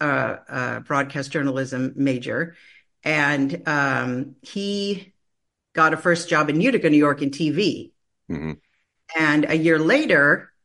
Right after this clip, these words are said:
Speaker 1: a job opened up at the radio station in Utica, New York. So I called him and I said, "Is it a good station to work at?" And he said, "Do you have anything else?" And I said, "No." And he said, "Then take it."
Speaker 2: <laughs>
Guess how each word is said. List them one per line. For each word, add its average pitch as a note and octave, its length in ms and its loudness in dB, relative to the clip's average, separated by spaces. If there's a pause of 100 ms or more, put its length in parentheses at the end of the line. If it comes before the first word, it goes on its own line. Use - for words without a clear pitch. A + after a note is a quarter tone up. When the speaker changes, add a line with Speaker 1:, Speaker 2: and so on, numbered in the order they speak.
(100)
Speaker 1:
a E3+ 100 2
job F3 280 4
opened D#3+ 260 4
up D3+ 120 2
at C#3+ 80 -6
the D3 80 0
radio E3 420 2
station C3+ 460 -2
in B2 120 -2
Utica, C3 320 -2
New B2 120 -4
York. A#2 420 -6 (360)
So F3+ 140 -2
I F3 100 4
called A3 280 2
him E3+ 120 2
and D#3 100 4
I D3+ 80 2
said, D3+ 320 0
"Is D#2+ 420 -6
it A#2 80 -2
a A#2 40 -8
good C#3+ 200 -4
station F#3+ 400 -2
to F3+ 80 -4
work G#3 320 0
at?" E4 180 0 (380)
And D3+ 80 2
he D#3 60 2
said, D#3+ 180 4
"Do D3+ 80 0
you C#3+ 60 2
have D3+ 200 2
anything F3+ 360 4
else?" D4+ 400 0 (260)
And C#3 160 0
I C3 100 0
said, C#3 280 0
"No." D#3+ 340 4
And F#3 100 2
he F3+ 60 4
said, F3 220 4
"Then F#3 200 4
take G#3 280 2
it." - 240 0
Speaker 2:
<laughs> - 60 -20